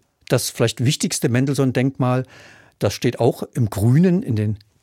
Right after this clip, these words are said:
wenigen Grün, das von der alten Stadtbefestigung übrig geblieben ist. Vor der Thomaskirche steht das Denkmal oder ein Denkmal für Felix Mendelssohn Bartholdy. Und das ist so das spannendste Denkmal, was wir hier haben, weil es ist eine Replik jenes Denkmals, das vor dem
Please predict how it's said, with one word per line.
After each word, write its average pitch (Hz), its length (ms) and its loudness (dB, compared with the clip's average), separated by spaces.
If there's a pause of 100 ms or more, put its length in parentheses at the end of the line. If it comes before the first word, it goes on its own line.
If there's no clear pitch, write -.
(420)
wenigen 135 420 4
Grün, 139 380 2 (160)
das 117 120 -6
von 131 160 -2
der 110 280 0
alten 127 240 0
Stadtbefestigung - 760 -4
übrig 143 320 -4
geblieben 113 360 -2
ist. 127 180 -4 (300)
Vor 175 180 2
der 185 80 -2
Thomaskirche 143 640 0
steht - 360 -4 (120)
das - 180 -6
Denkmal 123 440 0
oder 101 260 -4
ein 139 160 4
Denkmal 120 380 0
für - 160 -4
Felix 117 360 -2
Mendelssohn 110 320 0
Bartholdy. 117 560 0 (340)
Und 107 200 -4
das - 280 -6
ist - 220 -6
so 104 160 -2
das 98 160 -4
spannendste 123 800 0 (360)
Denkmal, 113 420 0
was - 160 -4
wir 113 80 0
hier 107 240 2
haben, 101 320 0 (560)
weil 120 400 2
es - 160 -6
ist - 160 -6
eine 135 220 2
Replik 120 480 -2
jenes 139 380 0
Denkmals, 127 440 0
das 120 140 -4
vor 127 200 -4
dem 123 200 0